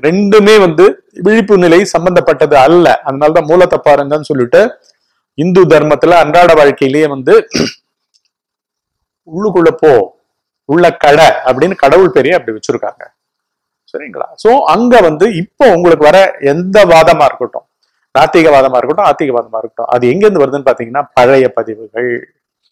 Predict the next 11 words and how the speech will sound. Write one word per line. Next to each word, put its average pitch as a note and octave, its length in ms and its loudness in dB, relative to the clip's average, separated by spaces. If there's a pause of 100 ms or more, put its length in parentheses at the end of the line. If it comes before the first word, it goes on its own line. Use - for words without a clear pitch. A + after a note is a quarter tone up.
(460)
நீங்க C3 160 -4
அப்படிதான் C#3+ 380 0
பேசி A3 240 0
ஆகணும். F#3+ 320 -4 (1120)
உண்மை F3+ 340 0 (100)
தெரியல, F3+ 340 2 (360)
என்ன F#3+ 180 -2
பண்றது? B2+ 320 -8 (1300)
சயின்ஸ் F#3 280 0
எல்லாம் F#3+ 200 2
கண்டுபிடிச்சிருச்சு. F#3 580 -2